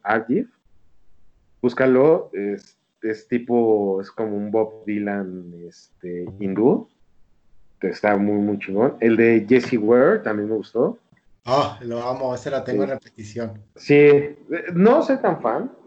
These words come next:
Speaker 1: pero bueno, este, me gustó. Este, ah, buenísimo. Este,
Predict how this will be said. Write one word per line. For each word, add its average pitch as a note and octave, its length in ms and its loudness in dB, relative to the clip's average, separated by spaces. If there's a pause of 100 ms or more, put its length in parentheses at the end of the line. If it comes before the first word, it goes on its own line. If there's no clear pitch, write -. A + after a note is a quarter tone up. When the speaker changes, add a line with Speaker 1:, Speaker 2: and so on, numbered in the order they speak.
(120)
Speaker 1:
pero A2 260 0
bueno, G#2+ 420 -2
este, G#2+ 840 -4 (280)
me B2 100 2
gustó. A#2+ 520 0 (1040)
Este, A#2+ 1300 2 (1200)
ah, B2+ 220 0 (320)
buenísimo. G#2+ 580 -6 (100)
Este, A#2+ 1160 -2